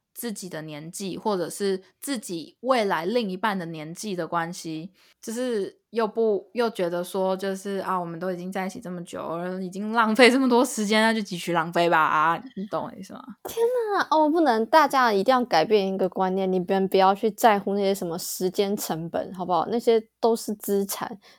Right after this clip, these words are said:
Speaker 2: 你已经浪费了七年八年的时间，你就不要再浪费你的未来人生了。该放手、该断的就赶快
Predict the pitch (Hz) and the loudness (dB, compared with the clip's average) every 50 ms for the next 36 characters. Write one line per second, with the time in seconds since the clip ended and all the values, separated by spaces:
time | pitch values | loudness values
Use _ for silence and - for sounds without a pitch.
0 | _ - 247 254 220 - 208 214 220 233 226 202 202 202 - 214 202 185 175 - | _ 2 2 2 4 4 2 2 4 4 4 2 0 -2 0 2 2 4 2 0
1 | 185 - - - - - 208 208 220 185 175 170 - - 170 175 180 175 160 165 | -2 -2 -6 -6 -4 -2 -2 0 0 -2 -4 -2 -2 -2 -2 -2 -2 -4 -6 -8
2 | 175 - - - - - - - 156 160 175 190 190 - 220 208 - - 196 190 | -8 -8 -10 -10 -12 -10 -8 -8 -8 -6 -6 -6 -4 -4 -6 -6 0 2 4 4
3 | 196 196 196 196 208 196 185 190 190 190 185 - 202 190 180 180 - - - - | 6 4 4 2 2 0 0 0 0 -2 -2 -4 -4 -6 -4 -6 -8 -6 -4 -4
4 | - - - 196 214 202 175 160 - 160 170 156 - 151 185 190 - - - 62 | -4 -2 2 4 4 4 4 2 0 -2 -2 -4 -4 -4 -6 -8 -8 -8 -8 -8
5 | - - - - _ _ _ _ _ _ _ _ _ - 220 202 208 214 - - | -10 -14 -16 -18 _ _ _ _ _ _ _ _ _ 2 4 4 4 2 2 0
6 | 214 190 180 - - 165 170 - - 185 185 - - 190 175 170 - 185 185 - | 0 0 -2 -6 -6 -8 -6 -4 -4 -6 -4 -4 -6 -6 -6 -6 -10 -12 -12 -14
7 | - - 202 - - | -14 -18 -16 -14 -14